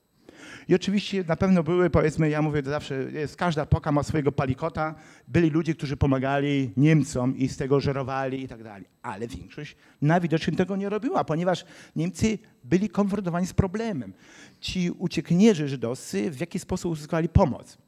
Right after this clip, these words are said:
E, a uzyskanie pomocy, ja mówię, było rozporządzenie, które mówiło za świadome,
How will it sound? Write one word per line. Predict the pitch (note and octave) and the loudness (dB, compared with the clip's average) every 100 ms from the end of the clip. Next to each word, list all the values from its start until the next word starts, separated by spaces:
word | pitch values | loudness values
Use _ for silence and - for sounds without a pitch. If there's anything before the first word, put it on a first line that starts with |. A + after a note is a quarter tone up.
| _ _ _ - - - - - | _ _ _ -20 -20 -20 -20 -16
E, | - D#3 D3 C#3 | 0 2 2 4
a | D3+ | 6
uzyskanie | D3 D#3 - G3 | 6 6 2 4
pomocy, | D#3 D3+ - | 4 2 0
ja | F3 | 2
mówię, | E3+ D3 | 2 4
było | E3+ | 4
rozporządzenie, | F3 - D#3+ D#3+ F3+ F3 | 4 2 2 2 0 0
które | C#3+ D#3+ | 0 -2
mówiło | D#3+ E3+ | 0 0
za | C#3+ E3+ E3 | 0 -2 0
świadome, | - - D#3+ D#3 F3+ A#2 | 0 0 -2 0 0 0